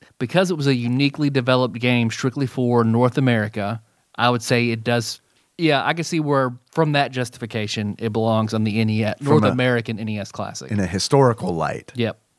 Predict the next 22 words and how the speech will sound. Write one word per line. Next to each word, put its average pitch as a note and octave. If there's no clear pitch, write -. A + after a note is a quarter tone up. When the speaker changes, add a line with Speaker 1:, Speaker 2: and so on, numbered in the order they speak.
Speaker 1:
yep. G#2+
Speaker 2:
Strictly G#2+
that. D#2+
Speaker 1:
Yeah, E3
'cause -
I -
think A3
it's F3+
a, C#3
I C#3
mean, C#3
it's B2
a -
fun D#3+
game. C3+
I A#2
see B2+
where B2+
it's A#2
similar C3
to B2
Zelda. B2